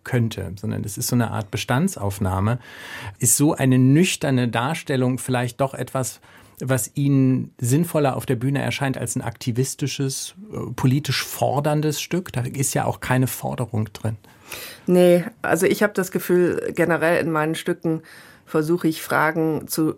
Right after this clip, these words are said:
Speaker 2: stellen und zu untersuchen, in der Hoffnung, dass man dann danach darüber redet. Die Lösung hab ich auch nicht.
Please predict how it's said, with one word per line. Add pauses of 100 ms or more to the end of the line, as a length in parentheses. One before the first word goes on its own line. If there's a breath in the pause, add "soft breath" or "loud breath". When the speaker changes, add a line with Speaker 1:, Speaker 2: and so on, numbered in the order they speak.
Speaker 2:
stellen
und
zu
untersuchen,
in
der
Hoffnung,
dass
man
dann
danach
darüber
redet. (680 loud breath)
Die
Lösung (120)
hab
ich (180 loud breath)
auch
nicht.